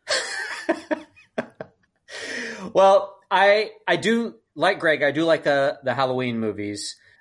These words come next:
Speaker 2: There, there have been a couple of suspect ones,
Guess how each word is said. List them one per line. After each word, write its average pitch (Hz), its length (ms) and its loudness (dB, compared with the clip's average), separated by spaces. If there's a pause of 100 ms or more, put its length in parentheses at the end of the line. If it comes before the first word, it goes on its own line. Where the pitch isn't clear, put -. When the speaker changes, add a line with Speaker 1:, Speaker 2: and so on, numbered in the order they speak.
(180)
Speaker 2:
There, 165 260 2
there 175 120 4
have 180 100 2
been 214 140 4
a 202 40 -2
couple 175 280 2
of 143 60 2
suspect 139 480 0
ones, 110 640 -4